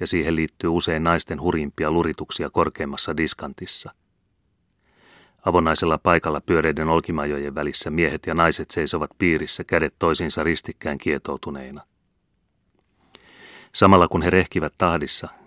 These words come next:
he liikuttavat ruumistaan ja pitävät varsinkin takaosiaan notkeassa, sykähtelevässä ja aaltoilevassa liikunnassa, jota toistetaan loppumattomiin. Piirin keskellä tanssii muutamia pareja lanteitaan väännellen, korkealle hypellen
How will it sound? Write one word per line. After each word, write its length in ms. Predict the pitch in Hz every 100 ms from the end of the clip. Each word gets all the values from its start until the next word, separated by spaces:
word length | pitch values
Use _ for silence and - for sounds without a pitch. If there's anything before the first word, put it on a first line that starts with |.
| -
he 80 | 87
liikuttavat 520 | 82 80 - 85 82
ruumistaan 640 | 87 87 78 - - 82 73 - -
ja 80 | 92
pitävät 400 | 90 87 82 98
varsinkin 400 | 87 87 92 80
takaosiaan 680 | 92 95 76 76 - 76
notkeassa, 520 | 80 82 - 78 - 92
sykähtelevässä 840 | 92 92 80 - 76 73 - 78
ja 160 | 80
aaltoilevassa 600 | 85 80 76 71 73 - 82
liikunnassa, 720 | 85 - 73 69 - - - _ - - - 95
jota 180 | 87
toistetaan 560 | 85 87 - - 82 78
loppumattomiin. 880 | 82 - 78 73 - - 76 76 87 _ _ _ _ _ - - - _ _ -
Piirin 280 | 101 95 90
keskellä 420 | 98 - 82 76
tanssii 400 | - 76 - 87
muutamia 460 | 82 82 80 80
pareja 400 | 76 87 80 71
lanteitaan 580 | 78 80 - 78 - 76
väännellen, 540 | 82 78 71 69 69 71 - -
korkealle 500 | 87 76 - 76 -
hypellen 520 | 85 - 73 69 67